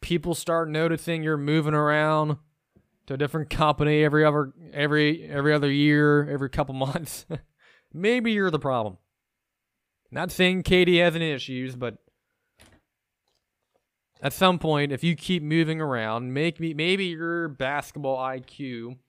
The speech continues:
of, in terms of smart decision making is not the best. Maybe you need to have a better agent. I don't know.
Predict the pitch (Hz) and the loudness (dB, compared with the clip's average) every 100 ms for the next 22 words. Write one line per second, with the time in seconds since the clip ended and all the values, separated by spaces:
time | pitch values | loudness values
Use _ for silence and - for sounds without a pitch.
0 | _ _ - - 139 117 - - 143 143 | _ _ -20 -14 -8 -8 -10 -18 -18 -8
1 | 139 127 156 147 135 123 - _ _ _ | -6 -2 -2 -2 -4 -6 -8 _ _ _
2 | _ _ _ _ _ _ _ _ _ - | _ _ _ _ _ _ _ _ _ -12
3 | - 135 147 151 147 131 156 151 131 120 | -10 -2 0 0 -2 -4 -2 -2 -2 -2
4 | 131 143 131 135 147 143 170 165 - 123 | -2 -4 -2 -2 -2 0 0 0 -2 -4
5 | 135 143 147 151 131 - _ _ _ _ | -2 -2 -4 -6 -8 -14 _ _ _ _
6 | - 123 147 143 156 151 175 135 - _ | -6 -2 0 0 2 2 0 -4 -10 _
7 | - 135 151 151 | -6 -4 -4 -6